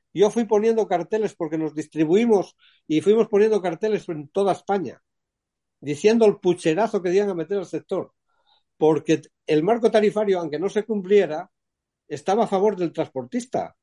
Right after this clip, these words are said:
Aunque tú contrataras por debajo, el marco tarifario marcaba, eh, el precio y punto, y se podía aplicar. Pero los transportistas mismos nos decían,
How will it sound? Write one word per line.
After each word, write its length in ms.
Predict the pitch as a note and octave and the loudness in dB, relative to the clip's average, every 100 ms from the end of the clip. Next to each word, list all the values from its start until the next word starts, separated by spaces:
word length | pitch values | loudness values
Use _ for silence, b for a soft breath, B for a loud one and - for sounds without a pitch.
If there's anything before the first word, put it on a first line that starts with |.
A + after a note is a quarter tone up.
| _ _ _ _ _ | _ _ _ _ _
Aunque 240 | C#3 C#3 | 0 0
tú 160 | C#3 A#3 | 4 4
contrataras 580 | A#3 G#3+ G#3 A3 G#3 - | 4 4 2 4 2 0
por 160 | G3 | -4
debajo, 520 | F3+ F#3+ A3 E3+ F#3 - _ _ _ | -2 0 -2 -4 -8 -10 _ _ _
el 160 | - C#3+ | -6 -2
marco 280 | F#3 A3 G3+ | 0 0 2
tarifario 520 | G#3 G3+ A3 G#3+ G3+ | 2 2 2 0 0
marcaba, 600 | D#3+ D3+ - F#3 G3+ G3 - _ _ _ _ _ _ _ _ | -4 -6 -4 0 0 -2 -8 _ _ _ _ _ _ _ _
eh, 300 | D#3+ D#3 D3+ | 0 2 2
el 120 | D3 C#3 | -2 -6
precio 540 | F3+ G#3+ A3 A#3 A3 | -6 -6 -2 -2 0
y 140 | E3 | -2
punto, 460 | D3 G#3 A3 - C3+ | -4 -4 -6 -6 -6
y 120 | C#3 | -6
se 200 | C3 C#3 | -8 -10
podía 340 | - C3 D#3 F#3+ | -6 0 2 4
aplicar. 500 | G3+ F#3+ C4+ G#3+ - _ _ _ _ _ _ | 2 2 2 0 -6 _ _ _ _ _ _
Pero 200 | C#3 C#3 | -2 0
los 140 | C#3 | -2
transportistas 760 | - C3+ C#3 A#2+ C4 C4+ A3+ E3+ | -2 -4 -2 -2 -2 -2 -2 -2
mismos 560 | G3 A#3+ D#3 E3+ - _ | -2 -2 -2 -8 -10 _
nos 280 | A#3+ C#3 B2 | -2 0 0
decían, 560 | B2 F#3+ A3+ G3 A3+ | 0 4 4 4 0